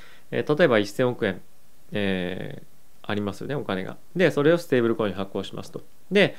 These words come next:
その代わりに受け取った一千億円を、まあ、ドルで、アメリカなので、まあ、ドルで持っておきましょ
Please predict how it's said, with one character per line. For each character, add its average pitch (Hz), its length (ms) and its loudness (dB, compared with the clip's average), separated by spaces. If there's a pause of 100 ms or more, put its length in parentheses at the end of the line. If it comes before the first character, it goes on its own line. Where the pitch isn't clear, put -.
(260)
そ 160 140 0
の 160 300 4 (160)
代 147 100 4
わ 147 80 8
り 160 80 4
に 185 80 4
受 139 80 4
け 139 100 4
取 131 140 2
っ - 20 -10
た 127 120 2
一 117 80 0
千 147 160 2
億 147 180 2
円 135 180 0
を、 185 300 4 (440)
ま 185 120 6
あ、 117 60 8
ド 143 120 10
ル 123 100 8
で、 90 180 -2 (640)
ア 113 60 -2
メ 120 100 2
リ 117 60 2
カ 123 120 2
な 123 100 2
の 160 100 0
で、 156 340 0
ま 120 80 0
あ、 107 40 4
ド 113 120 6
ル 104 80 4
で 92 220 -2
持 113 80 0
っ 110 60 -6
て - 120 -6
お 95 80 -2
き 101 140 -8
ま 101 80 -2
し - 100 -6
ょ 101 160 -4